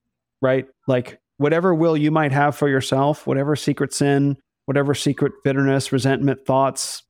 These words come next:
private fantasies, whatever it is that's living within you that you don't even act out, there's nothing more threatening to that than the knowledge that, like, yeah, God sees that too, right? It's like, it's frightening. Like, the fear of God is the beginning of wisdom. Yeah, that's why. It's like,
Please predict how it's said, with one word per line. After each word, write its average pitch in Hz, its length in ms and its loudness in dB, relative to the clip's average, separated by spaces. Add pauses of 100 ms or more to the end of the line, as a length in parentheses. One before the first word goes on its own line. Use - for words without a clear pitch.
private 139 400 0
fantasies, 135 480 0
whatever 151 500 0
it 135 80 0
is 131 180 2
that's 135 220 -2
living 147 340 2
within 147 360 2
you 143 300 2
that 147 140 0
you 151 60 2
don't 170 100 2
even 143 160 0
act 139 220 0
out, 147 400 0 (320)
there's 135 120 -2
nothing 185 300 2
more 160 160 2
threatening 147 380 0
to 135 60 2
that 131 260 0 (100)
than 131 180 0
the 131 60 2
knowledge 131 360 2
that, 131 100 -4
like, 127 160 -2 (140)
yeah, 143 180 0
God 139 260 -2
sees 135 180 0
that 120 200 -2
too, - 280 -6 (720)
right? 131 300 0
It's 127 200 -6
like, 123 280 -2 (140)
it's 139 140 -4
frightening. 160 580 -2 (120)
Like, - 160 -2
the 160 120 -8
fear 160 320 0
of 151 100 0
God 156 240 2
is 139 100 0
the 147 60 0
beginning 147 360 0
of 143 40 2
wisdom. 165 260 0
Yeah, 165 140 2
that's 147 220 0
why. 139 540 0 (340)
It's 143 120 -4
like, 135 180 0